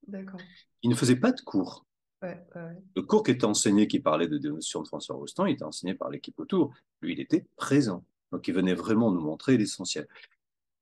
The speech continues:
Speaker 2: Je donnerai un exemple très concret. Euh, au deuxième cours, au deuxième cours de, de, de ce diplôme,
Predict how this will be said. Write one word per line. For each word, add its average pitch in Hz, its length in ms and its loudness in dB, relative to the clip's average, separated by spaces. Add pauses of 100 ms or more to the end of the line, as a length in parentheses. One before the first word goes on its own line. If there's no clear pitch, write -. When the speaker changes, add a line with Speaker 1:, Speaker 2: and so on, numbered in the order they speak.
(140)
Speaker 2:
Je 110 120 -8
donnerai 143 240 10
un 131 80 6
exemple 110 380 4
très 110 140 -4
concret. 90 420 -2 (360)
Euh, 80 420 -2 (580)
au 92 100 0
deuxième 120 580 4
cours, - 540 -8 (340)
au 76 60 -12
deuxième 78 340 -8
cours 104 380 -2
de, 67 140 -8
de, 67 160 -10
de 64 140 -12
ce - 180 -12
diplôme, 127 680 0